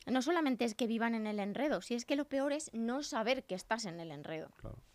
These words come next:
Speaker 2: Sí,
Speaker 1: Pensarte
Speaker 2: porque
Speaker 1: que
Speaker 2: piensas que
Speaker 1: es
Speaker 2: las cosas son así. Es
Speaker 1: Claro.
Speaker 2: enredo constante.
Speaker 1: Pensarte que la vida es un enredo,
Speaker 2: Ujú.
Speaker 1: generar enredo,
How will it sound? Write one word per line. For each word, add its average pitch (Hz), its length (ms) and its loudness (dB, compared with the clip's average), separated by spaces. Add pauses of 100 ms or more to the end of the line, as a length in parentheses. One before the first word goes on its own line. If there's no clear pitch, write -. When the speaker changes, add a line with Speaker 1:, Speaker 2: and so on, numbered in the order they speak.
Speaker 2:
Sí, - 100 -20
Speaker 1:
Pensarte 226 440 6
Speaker 2:
porque 240 180 6
Speaker 1:
que 240 80 8
Speaker 2:
piensas 226 180 10
que 240 120 8
Speaker 1:
es - 40 8
Speaker 2:
las 120 140 6
cosas 139 260 0
son 107 140 -2
así. 98 260 -8 (340)
Es 104 120 -4
Speaker 1:
Claro. 185 220 6
Speaker 2:
enredo 120 220 4
constante. 117 440 -6 (280)
Speaker 1:
Pensarte 202 480 0
que 214 220 2
la 220 100 8
vida 214 180 4
es 214 120 -4
un 208 120 -2
enredo, 254 500 4
Speaker 2:
Ujú. - 100 -12
Speaker 1:
generar 175 460 4
enredo, 254 420 4